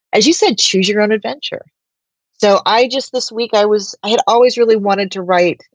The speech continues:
I had an idea and I wanted to write it as a play. And I started writing it as a play. And guess what I figured out? I figured out that not only does it work as a play,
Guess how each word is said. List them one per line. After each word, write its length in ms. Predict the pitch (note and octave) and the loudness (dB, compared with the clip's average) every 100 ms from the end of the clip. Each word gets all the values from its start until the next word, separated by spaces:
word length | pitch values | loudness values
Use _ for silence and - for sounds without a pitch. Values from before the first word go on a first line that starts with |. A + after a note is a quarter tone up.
| _ _ _ _ _ | _ _ _ _ _
I 40 | F#3 | -2
had 200 | G#3 A3 | 0 0
an 100 | G#3 | 0
idea 260 | G3 F3+ | 0 2
and 80 | F3+ | 2
I 60 | F3 | 2
wanted 240 | F3 E3+ | 0 0
to 60 | E3+ | 2
write 180 | E3+ E3 | 2 0
it 80 | |
as 120 | D#3+ D#3+ | -2 -8
a 40 | |
play. 500 | - - - - F3 _ _ _ _ _ _ | -12 -8 -6 -8 -14 _ _ _ _ _ _
And 440 | F#3 F3+ F3+ E3+ E3 _ _ | 0 0 -2 -6 -10 _ _
I 440 | D3+ E3+ E3+ F3+ E3+ _ | -2 2 2 0 -4 _
started 340 | - F#3 G3+ | -4 -2 0
writing 260 | G#3 A3 A#3+ | 0 2 2
it 60 | |
as 100 | A#3+ | 0
a 60 | A#3 | -4
play. 320 | _ D4+ - - | _ -8 -6 -2
And 280 | G#3 F#3+ - _ F3 | -2 -4 -8 _ -2
guess 260 | F#3+ B3+ - | 0 0 2
what 100 | A3+ | 2
I 140 | B3+ B3+ _ - | 2 -2 _ -2
figured 240 | F3+ E3 | 0 2
out? 220 | C#3+ G#2+ - | 0 -2 -4
I 80 | F#3 | -4
figured 280 | A3 A3+ | 0 2
out 160 | A3 G#3 | 2 0
that 120 | G3 | -2
not 120 | G3 F#3+ | 0 0
only 140 | G3+ | 2
does 140 | F#3 | 0
it 80 | E3 | 0
work 180 | F#3 C#4 | -2 0
as 100 | A3 | 0
a 60 | G3 | -2
play, 360 | - F3+ E3+ | 0 2 2